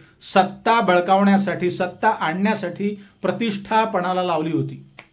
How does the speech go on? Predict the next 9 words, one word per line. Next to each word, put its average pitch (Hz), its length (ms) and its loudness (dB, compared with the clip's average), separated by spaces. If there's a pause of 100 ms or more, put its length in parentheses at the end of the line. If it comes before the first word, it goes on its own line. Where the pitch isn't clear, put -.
(680)
आपण 190 200 -6
पाहिलं 196 260 4
असेल, 208 420 2 (300)
त्यांच्या 170 340 -2
विरोधात 202 400 2 (400)
भाजपचे 143 680 0
राज्यभरातील 185 800 -2
सर्व 302 720 -4
नेते, 196 640 -2